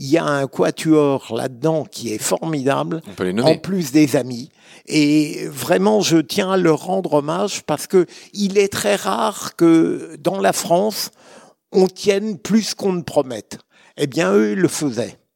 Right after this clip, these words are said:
Speaker 1: Alors qu'en général, on tient beaucoup moins qu'on ne promet, et pas seulement les politiques.
Speaker 2: Dites les noms des, du quatuor.
Speaker 1: Ah ben,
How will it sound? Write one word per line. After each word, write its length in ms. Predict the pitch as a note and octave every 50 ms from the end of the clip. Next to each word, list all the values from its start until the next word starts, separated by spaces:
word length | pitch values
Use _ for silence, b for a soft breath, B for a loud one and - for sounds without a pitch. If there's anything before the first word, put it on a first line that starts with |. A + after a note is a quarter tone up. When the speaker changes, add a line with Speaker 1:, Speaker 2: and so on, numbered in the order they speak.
| _ _ - -
Speaker 1:
Alors 320 | - C#3 C3+ C#3+ C#3 -
qu'en 160 | - E3+ E3+
général, 640 | D3 C3 E3 D#3+ D#3 D#3 - F3+ F#3 G#3 G3 F#3 D#3+ _ b b b b b b b b b b b b -
on 140 | D#3+ D#3 E3
tient 400 | D#3+ - - - E3+ D3+ C#3+ C3+
beaucoup 440 | A2+ A2 D#3 A3 A3 F3+ - G3 F#3+
moins 260 | F3+ E3+ F3+ F#3+ F#3
qu'on 160 | - - F3+
ne 80 | E3+ D3
promet, 480 | - - D3 C#3+ C#3 C3+ B2+ G#2+ G#2
et 40 | G2
pas 200 | - - F3+ F3
seulement 400 | - - F3+ E3+ D3+ D#3+ D#3+ E3
les 120 | E3 D#3 C#3+
politiques. 600 | - C#3+ C#3+ C#3+ A2+ - - B2+ - - - _ _ _
Speaker 2:
Dites 280 | E2+ F2 G#2 A2 - -
les 100 | G#2+ G#2+
noms 160 | C3+ E3+ D#3
des, 220 | G#2 F2+ E2+ F2
du 100 | F2+ F#2
quatuor. 320 | - F2+ E2 - G#2+ A2+ A#2+
Speaker 1:
Ah 160 | B2+ B2 -
ben, 560 | A2 G#2+ F#2+ F#2 F#2+ F#2+ F#2+ G2+ F#2+ F#2+ F#2+